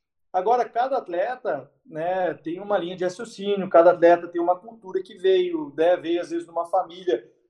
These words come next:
que tinha exemplos ruins dentro de casa, então existe essa dificuldade. Então, a gente depende muito dentro do agenciamento se o atleta ele realmente vai se abrir pra aquilo que a gente tem de bom pra dizer.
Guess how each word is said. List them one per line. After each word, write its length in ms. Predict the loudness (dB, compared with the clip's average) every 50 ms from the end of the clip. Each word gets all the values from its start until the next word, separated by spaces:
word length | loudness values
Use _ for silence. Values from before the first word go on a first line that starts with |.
| _
que 160 | _ -16 -16
tinha 280 | -14 -10 -2 2 4 4
exemplos 500 | 4 4 0 -2 -4 -2 -4 -6 -6 -6
ruins 320 | -6 -4 -4 -4 -4 -4
dentro 220 | -4 -6 -6 -6 -8
de 120 | -10 -6
casa, 500 | 2 4 6 6 8 6 6 4 2 -2 -12
então 280 | -8 -4 -2 -2 -2
existe 380 | -4 -6 -8 -8 -8 -6 -6 -6
essa 220 | -6 -4 -6 -6 -6
dificuldade. 680 | -8 -14 _ _ -8 -4 0 0 0 0 0 -4 -8 _ _
Então, 300 | _ -6 -6 -6 -6 -10 -14 _ _ _ _ -16
a 80 | -14 -14
gente 240 | -12 -14 -16 -8 -6
depende 500 | -6 -4 -4 -4 -4 -4 -4 -6 -8 -8
muito 340 | -10 -10 -12 -10 -8 -6
dentro 240 | -4 -4 -4 -6 -4
do 80 | -4 -4
agenciamento 680 | -4 -4 -6 -12 -14 -12 -12 -10 -10 -10 -12 -12 -12
se 100 | -6 -4
o 60 | -4 -2
atleta 340 | 0 2 2 2 2 0
ele 100 | -4 -6
realmente 360 | -4 -4 -4 -4 -6 -14 -8 _
vai 160 | -4 -4 -4
se 120 | -6 -10
abrir 400 | -12 -10 -10 -12 -14 -16 -18 -20 _ _ _ _ _ _ _ _ _
pra 80 | -8 -8
aquilo 260 | -8 -8 -10 -14 -12
que 80 | -8 -8
a 120 | -8 -8
gente 260 | -8 -10 -14 -16 -10
tem 180 | -6 -6 -6 -6
de 120 | -8 -12
bom 320 | -8 -4 -2 -2 -2 -4 -4
pra 160 | -4 -4 -4
dizer. 440 | -4 -4 -4 -2 -2 -2 -4 -6